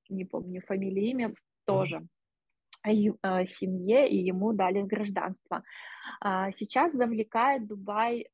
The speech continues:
Speaker 1: инвестициями в недвижимость. Все поняли, что тут всё растёт, растёт, и недвижимость сейчас очень-очень выросла. И у кого позволяет доход, ресурсы, то инвестирует в недвижимость. И когда ты покупаешь недвижимость,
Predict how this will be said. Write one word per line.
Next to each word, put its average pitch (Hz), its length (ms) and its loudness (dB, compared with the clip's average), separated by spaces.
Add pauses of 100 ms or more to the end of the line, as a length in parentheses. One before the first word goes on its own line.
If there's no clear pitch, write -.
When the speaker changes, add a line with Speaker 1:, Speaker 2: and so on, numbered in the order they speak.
(180)
Speaker 1:
инвестициями 220 960 -6
в 196 140 -8
недвижимость. 202 680 -4 (120)
Все - 240 -4
поняли, 226 580 -2
что 180 640 -6
тут 196 220 -6
всё 190 260 -2
растёт, 208 480 -2
растёт, 208 480 -2
и 208 40 -2
недвижимость 202 720 0
сейчас - 260 -10 (120)
очень-очень 190 800 -2
выросла. 196 580 0 (720)
И 190 340 2
у 185 120 -2
кого 196 260 2
позволяет 185 600 2 (300)
доход, 185 480 0
ресурсы, 220 560 0
то 185 200 0
инвестирует 196 600 0
в 185 40 -4
недвижимость. 214 600 2
И 220 80 0
когда 208 360 2
ты - 120 -14
покупаешь 190 560 -2
недвижимость, 190 640 -2